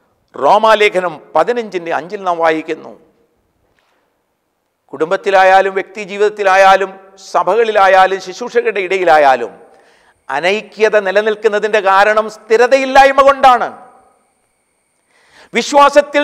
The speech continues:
നിലനിൽക്കുവാൻ സ്ഥിരത ആവശ്യമാണെന്ന് കൊലോസി ലേഖനം ഒന്നിൻ്റെ ഇരുപത്തിമൂന്നിൽ നമ്മൾ വായിക്കുന്നു. പല വിശ്വാസികളും സീസണൽ ക്രിസ്ത്യൻസ് ആണ്. ഞായറാഴ്ച ക്രിസ്ത്യാനി,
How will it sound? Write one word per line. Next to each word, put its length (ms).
നിലനിൽക്കുവാൻ 640
സ്ഥിരത 400
ആവശ്യമാണെന്ന് 720
കൊലോസി 360
ലേഖനം 380
ഒന്നിൻ്റെ 380
ഇരുപത്തിമൂന്നിൽ 680
നമ്മൾ 240
വായിക്കുന്നു. 480
പല 120
വിശ്വാസികളും 680
സീസണൽ 500
ക്രിസ്ത്യൻസ് 540
ആണ്. 160
ഞായറാഴ്ച 600
ക്രിസ്ത്യാനി, 520